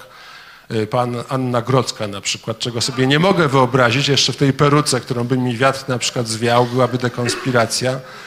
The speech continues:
No nie mogę sobie tego wyobrazić, ale oni by chcieli. Natomiast ci młodzi ludzie już nie dadzą się zmanipulować. Wiedzą, że zabrali im wszystko, co mogli zabrać.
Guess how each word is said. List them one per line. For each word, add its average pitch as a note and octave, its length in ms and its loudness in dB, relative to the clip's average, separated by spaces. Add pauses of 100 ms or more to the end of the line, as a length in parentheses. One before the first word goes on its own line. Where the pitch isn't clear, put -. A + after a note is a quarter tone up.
(220)
No D#3 80 0
nie F#3+ 120 2
mogę E3+ 260 4
sobie A#2+ 260 0
tego A2+ 280 -4
wyobrazić, G#2 560 -6
ale C#3+ 180 -2
oni E3 180 -2
by D3 120 -4
chcieli. C3+ 380 -4 (320)
Natomiast D#3 320 -2
ci F3 100 -6
młodzi F3 240 -2
ludzie F3+ 220 0
już E3 180 -2
nie E3 60 -6
dadzą D#3+ 280 2
się D3+ 120 -4
zmanipulować. C3+ 880 -4 (340)
Wiedzą, E3 380 2
że D3+ 100 -2
zabrali D3 520 2
im D3 160 -2
wszystko, - 400 -4
co C#3+ 140 -6
mogli B2+ 540 -4
zabrać. G#2+ 580 -4